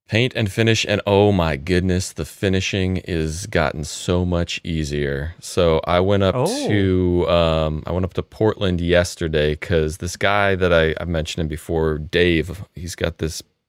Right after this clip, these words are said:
Speaker 1: wooden boat company up in Portland, and I actually ordered my boat trailer through him. So I went up to get my trailer from him, and I got to see a boat that he's working on, which is a sixteen footer. It's basically identical to the boat I'm making. So that was really nice to be able to see and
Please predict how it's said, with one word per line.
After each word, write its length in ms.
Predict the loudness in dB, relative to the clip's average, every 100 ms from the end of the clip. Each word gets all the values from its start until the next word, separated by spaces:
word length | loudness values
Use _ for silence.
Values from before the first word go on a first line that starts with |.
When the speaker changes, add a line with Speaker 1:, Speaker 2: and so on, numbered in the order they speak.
| -16 -2
Speaker 1:
wooden 300 | 2 2 4
boat 240 | 2 0 0
company 320 | -6 -2 -4
up 140 | -4
in 80 | -6
Portland, 420 | -4 -4 -4 -4
and 100 | -2
I 60 | 0
actually 240 | -2 -4 -2
ordered 260 | -2 -2
my 180 | -4 -4
boat 300 | -2 0 0
trailer 380 | -2 -4 -4 -6
through 200 | -8 -8
him. 280 | -6 -6 -8 -14 _ _ _ _ _
So 100 | 2
I 20 |
went 160 | 4 2
up 120 | 0
to 100 | -4
get 140 | -4
my 100 | -6
trailer 380 | -6 0 2 2
from 160 | 0 0
him, 320 | 2 2 2
and 80 | 2
I 40 | 2
got 80 |
to 60 | 0
see 180 | 0 -2
a 40 |
boat 280 | 0 0 -2
that 100 | -4
he's 180 | -4 0
working 300 | 0 0 0
on, 300 | 0 0 0
which 180 | -2 -4
is 140 | -4
a 40 |
sixteen 500 | -4 -4 -4 -2 -2
footer. 260 | 0 0 0
It's 100 | -2
basically 480 | -2 -2 -2 0 0
identical 640 | 0 2 2 2 -2 -6
to 100 | -4
the 140 | -6
boat 240 | 0 0 2
I'm 160 | 0
making. 400 | -2 -6 -6 -10
So 180 | -8 -2
that 160 | -2 -2
was 140 | -4
really 180 | -2 -2
nice 240 | -2 -6
to 80 | -6
be 80 | -6
able 140 | -4
to 60 | -6
see 260 | -6 -6 -4
and 280 | -6 -10